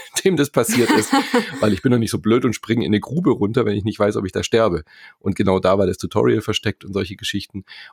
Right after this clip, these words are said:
Speaker 1: Und es ist schon weiterhin ein bockelhartes Game,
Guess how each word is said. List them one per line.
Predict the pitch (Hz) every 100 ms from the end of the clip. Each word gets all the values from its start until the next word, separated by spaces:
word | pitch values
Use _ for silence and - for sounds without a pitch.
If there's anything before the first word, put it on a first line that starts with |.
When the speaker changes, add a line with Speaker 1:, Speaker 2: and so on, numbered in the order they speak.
| _
Speaker 1:
Und | 110 104
es | 107 -
ist | 135 -
schon | 127 107 _
weiterhin | 95 107 143 135 -
ein | 107
bockelhartes | 110 - 95 98 98 -
Game, | - 98 175 202